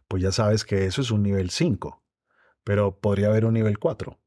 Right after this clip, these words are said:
y podría haber un nivel tres, y podría haber un nivel dos, para que te expongas y vayas sacando musculito y vayas desarrollando habilidades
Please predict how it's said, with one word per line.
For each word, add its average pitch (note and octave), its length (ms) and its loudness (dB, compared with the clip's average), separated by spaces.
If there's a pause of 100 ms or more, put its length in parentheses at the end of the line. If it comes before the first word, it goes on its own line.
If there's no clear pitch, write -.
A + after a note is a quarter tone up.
(180)
y F#2 140 -8
podría F2 240 -4
haber F#2 120 -2
un G2 100 -2
nivel F#2 260 -4
tres, C3 320 -2
y F2+ 40 -12
podría E2+ 200 -8
haber F2 160 -6
un F#2 80 -4
nivel F2+ 260 -4
dos, B2+ 300 -4 (400)
para G#2 160 0
que G2+ 140 -4
te G#2 100 -2
expongas B2+ 580 0
y A#2 60 2
vayas G#2+ 220 2
sacando G#2+ 360 0
musculito B2 720 0
y G#2+ 60 0
vayas F#2+ 260 -2
desarrollando F2+ 520 -4
habilidades A#2+ 720 0